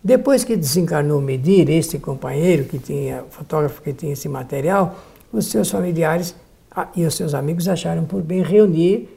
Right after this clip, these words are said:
esse material e foi escrito esse livro muitíssimo bem. Um trabalho muito bom para quem tem, é ilustrado com fotos, eh, quem, eh, gostar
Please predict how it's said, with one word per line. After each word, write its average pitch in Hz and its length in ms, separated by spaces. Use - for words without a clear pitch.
esse 190 200
material 156 880
e 208 80
foi 202 280
escrito 185 400
esse 180 160
livro 185 300
muitíssimo 214 960
bem. 180 200
Um 170 80
trabalho 165 540
muito 196 460
bom 175 440
para 160 360
quem 196 240
tem, 190 280
é 160 60
ilustrado 175 560
com 175 140
fotos, 160 680
eh, 151 300
quem, 175 320
eh, 143 400
gostar 156 560